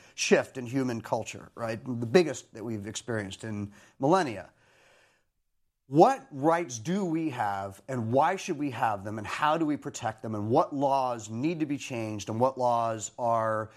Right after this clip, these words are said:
being breached in the, in the ways in which we exist in that space? And the Silk Road case, to me, hit so many different issues. It just, like,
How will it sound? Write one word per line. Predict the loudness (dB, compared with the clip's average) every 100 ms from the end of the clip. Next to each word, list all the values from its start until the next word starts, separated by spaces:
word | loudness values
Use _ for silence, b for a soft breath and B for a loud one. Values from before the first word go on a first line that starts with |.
| B
being | -2 -2 -2
breached | 2 2 2 -8 -16 -20 _ _ _ _ _
in | 0 0 2
the, | 0 -2
in | -2 0
the | 2
ways | 2 2 0 -2
in | -4
which | -4 -6 -6
we | -4 -2 -2 -2
exist | -2 -2 0 -2 -2 -6
in | -4
that | -4 -6
space? | -6 -6 -4
And | -2 0 0
the |
Silk | 0 0 2
Road | 0 0
case, | -4 -10 -10 -8
to | -6
me, | -2 0 -2 -4 -10 B B B B
hit | 2 2 -2
so | -8 0 2 2 2
many | -2 -2
different | -2 -4 -6 -6
issues. | -6 -4 -6 -8 -10
It | -4
just, | -2 0
like, | 0 -2